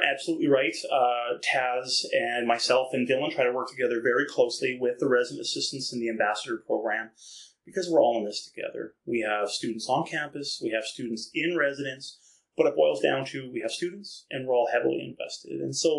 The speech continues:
the nice magic part about residence is the students, when they're done the classroom, just come straight back to their home on campus. So there is a big beneficial piece of the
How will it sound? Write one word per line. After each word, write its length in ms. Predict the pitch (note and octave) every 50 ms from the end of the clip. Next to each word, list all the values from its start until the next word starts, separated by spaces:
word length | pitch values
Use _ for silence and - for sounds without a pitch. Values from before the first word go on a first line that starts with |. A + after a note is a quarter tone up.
| C#3+ C#3+ C#3+ C#3 C#3+ C#3 C#3+ D3 C#3 C3 C3 C3
the 80 | C3+ C3+
nice 260 | C3 D3+ E3 - -
magic 380 | C3+ C3+ E3 E3+ - - -
part 220 | - A#2+ A2+ A2+ A2
about 180 | A2 G#2 - G#2+
residence 480 | A2+ - C4+ C4+ G#3 C#3 A#2+ A#2 A2+
is 680 | A#2 A2+ G#2+ G#2+ G#2+ - - - - - - - - _ _ _ _ _
the 100 | A2+ A2+
students, 380 | - - D#3 D3+ C3+ C3+ - -
when 120 | B2 A#2
they're 120 | A2+ A2+
done 180 | A2 C3 D#3+ F#3
the 60 | E3+
classroom, 720 | - - B2 A2+ A2+ A2+ - - A#2+ A#2+ A#2 A#2 A#2+ - - _ _
just 260 | - C3 A#2+ - - -
come 160 | - G#2+ G2+
straight 340 | - - - - C3+ C3 -
back 220 | C3 A#2+ - -
to 60 | -
their 140 | C3+ C3 -
home 240 | A#2+ A#2+ B2 B2 - -
on 320 | D#3+ C#3+ D3+ D3 C#3 C#3 C3+
campus. 800 | - - C3+ B2+ A#2+ A#2+ A#2 - - - - - - - - - _ _ - - - _ _ _ _ _
So 680 | - - - - E3+ D#3 D3+ D3 C#3+ C#3 C#3 - C#3+ D#3+ D#3
there 180 | C#3+ D3+ E3+ -
is 400 | A#3 C4+ - D4 - - - - -
a 40 | C#3 B2 - _
big 300 | - B3+ C#4+ A3+ F#3 C3+
beneficial 540 | E3 D#3 D3 C#3+ - D3 C#3 C3+ - C3+ A#2
piece 420 | - - D3+ D3 C3+ - - -
of 80 | - -
the 80 | C#3